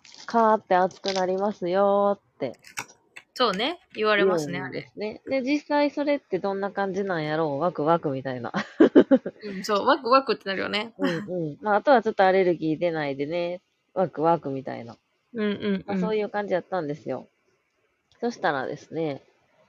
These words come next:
Speaker 1: まあ、カーって熱くなって、
Speaker 2: うん。
Speaker 1: 本当にね、「あ、
Speaker 2: うんうんうんうん。
Speaker 1: 本当や、熱くなったわ」っ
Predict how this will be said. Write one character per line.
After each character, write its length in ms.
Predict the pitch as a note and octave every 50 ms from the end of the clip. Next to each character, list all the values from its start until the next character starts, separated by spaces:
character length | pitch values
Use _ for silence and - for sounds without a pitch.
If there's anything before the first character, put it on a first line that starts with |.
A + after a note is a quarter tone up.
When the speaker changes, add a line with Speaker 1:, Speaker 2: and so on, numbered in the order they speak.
| _ _ _
Speaker 1:
ま 100 | G#3 G#3
あ、 20 | F3+
カ 240 | - A3+ A#3+ A#3 A#3+
ー 40 | A#3+
っ 40 |
て 80 | - F3+
熱 200 | E3+ F3 - -
く 120 | - G#3
な 120 | F3 D3 C3
っ 60 | -
て、 340 | _ _ - F#3+ F3 C#3 - - - _ _ _ _ - - -
Speaker 2:
う 60 | G#3+
ん。 20 |
Speaker 1:
本 160 | G3 D#3 C#3+
当 120 | C3 C#3+ C#3
に 120 | C#3 C#3+
ね、 180 | F3+ A#3+ D4+ F4 - _ _ _ _ _ _
「あ、 60 | G#3 G#3
Speaker 2:
う 20 |
ん 20 |
う 40 | A3
ん 40 | G#3+
う 60 | G3
ん 160 | - - G3
う 20 | -
ん。 60 | - _ F#3+
Speaker 1:
本 200 | G3+ G3+ G#3 F3+
当 100 | G3+ A3
や、 220 | G#3 F#3+ F3+ F#3
熱 180 | G#3 - - -
く 120 | - G3+
な 120 | F3+ E3+
っ 40 | D#3+
た 200 | - - F3+ F#3
わ」 340 | F#3 F3+ E3+ E3 D#3 D3
っ 20 | C#3+